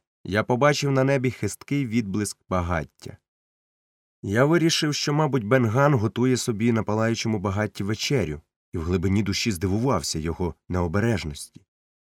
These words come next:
Якщо цей відблиск бачу я, його може побачити і Сильвер зі свого місця на болоті. Ніч ставала все темнішою. Мені важко було знаходити дорогу.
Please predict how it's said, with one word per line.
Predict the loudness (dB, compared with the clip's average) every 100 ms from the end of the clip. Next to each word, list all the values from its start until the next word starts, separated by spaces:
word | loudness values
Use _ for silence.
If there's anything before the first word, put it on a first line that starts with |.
| _ _ _ _
Якщо | -4 -2 -2 -4 -2 -2 0
цей | 0 0
відблиск | 2 2 2 0 0 -2
бачу | -2 0 0 -2
я, | -6 -4 -6 -6 -10 _ _ _ _
його | 0 0 4 4
може | 2 2
побачити | -2 0 0 -2 -4 -2
і | -2
Сильвер | 2 4 4 2 -6 -10 -8
зі | -6
свого | 0 0 2
місця | 0 0 -2
на | -2
болоті. | 0 0 0 -4 -10 -20 _ _ _ _ _ _ _ _ -6
Ніч | 0 2 2
ставала | -2 0 2 2 2
все | -2 -2
темнішою. | 0 2 0 -2 -8 -10 -16 _ _ _ -6
Мені | 0 0
важко | 2 2 0 -2
було | -2 0
знаходити | 0 -2 -2 -2 -2 -4
дорогу. | -2 0 0 -2